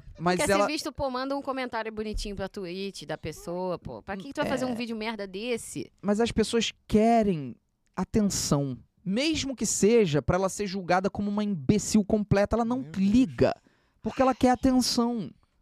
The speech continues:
Speaker 1: Entendeu?
Speaker 3: Carência.
Speaker 1: Carência absoluta.
Speaker 2: Eu tenho muito medo de gente assim.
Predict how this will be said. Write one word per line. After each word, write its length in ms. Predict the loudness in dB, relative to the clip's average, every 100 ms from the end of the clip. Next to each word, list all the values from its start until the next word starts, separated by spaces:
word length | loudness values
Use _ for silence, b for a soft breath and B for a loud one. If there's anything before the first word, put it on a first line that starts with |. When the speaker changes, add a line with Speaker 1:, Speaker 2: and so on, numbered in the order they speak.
| _ _ _ -20
Speaker 1:
Entendeu? 400 | -6 -2 0 0
Speaker 3:
Carência. 380 | 0 -8 -18 -20 _ _ _ _ -2
Speaker 1:
Carência 440 | 2 4 4 2 2
absoluta. 920 | 0 2 4 6 4 4 2 0 -2 -16
Speaker 2:
Eu 80 | -10
tenho 160 | -8
muito 260 | -6 -10 -10
medo 240 | -10 -10
de 140 | -12 -12
gente 240 | -12 -16
assim. 160 | -20